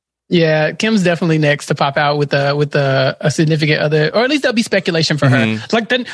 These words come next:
Speaker 1: the next guy seen in a car with her is gonna get a news article
Speaker 2: See,
Speaker 1: about him, you know?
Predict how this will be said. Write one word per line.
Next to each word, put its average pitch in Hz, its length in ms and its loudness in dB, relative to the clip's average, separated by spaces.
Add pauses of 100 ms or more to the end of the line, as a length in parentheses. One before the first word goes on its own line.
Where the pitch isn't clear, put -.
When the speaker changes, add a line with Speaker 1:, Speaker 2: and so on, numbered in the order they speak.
Speaker 1:
the 269 100 2
next 262 320 -2
guy 185 400 0
seen 214 300 0
in 185 120 -2
a 160 40 -4
car 160 300 0
with 139 140 -2
her 143 340 2
is 180 140 2
gonna 175 160 0
get 160 120 0
a 147 60 0
news 151 240 0
article 139 320 2
Speaker 2:
See, 135 40 2
Speaker 1:
about 123 220 0
him, 127 160 -4
you 170 120 0
know? 151 160 -2